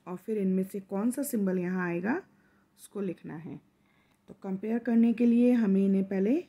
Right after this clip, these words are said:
कन्वर्ट करना होगा, ठीक है। तो देखते हैं ये क्या है, डी सी सी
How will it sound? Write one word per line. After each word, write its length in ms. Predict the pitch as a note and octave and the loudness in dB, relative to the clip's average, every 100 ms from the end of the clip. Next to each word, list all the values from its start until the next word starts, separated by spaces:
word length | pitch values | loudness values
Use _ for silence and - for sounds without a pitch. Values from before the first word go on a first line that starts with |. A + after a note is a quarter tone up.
| _ _ _ | _ _ _
कन्वर्ट 400 | F3 F3 F#3 A3+ | -8 -4 -2 -4
करना 280 | B3+ A#3 A#3+ | -2 0 2
होगा, 340 | B3 A#3+ C4 C4+ _ - _ _ _ - | 2 2 0 -4 _ -20 _ _ _ -14
ठीक 160 | C4 | -10
है। 120 | E4+ C#4 - _ - - _ _ | -6 -8 -10 _ -20 -20 _ _
तो 380 | - F3 E3+ E3 D#3+ | -14 -10 -8 -8 -8
देखते 320 | F#3+ - A3+ | -10 -6 -2
हैं 140 | A3+ | 2
ये 120 | A3+ | 2
क्या 220 | A3+ A3+ A3 | 0 -2 0
है, 260 | A#3 E4+ - _ _ _ - - _ - | 2 0 -4 _ _ _ -20 -20 _ -20
डी 520 | F3 A#3+ C4 C#4+ E4+ - _ | -4 2 6 6 4 -2 _
सी 380 | - - A#3 A#3 | -14 -8 -2 0
सी 440 | A3+ - A3+ B3 | 0 0 2 2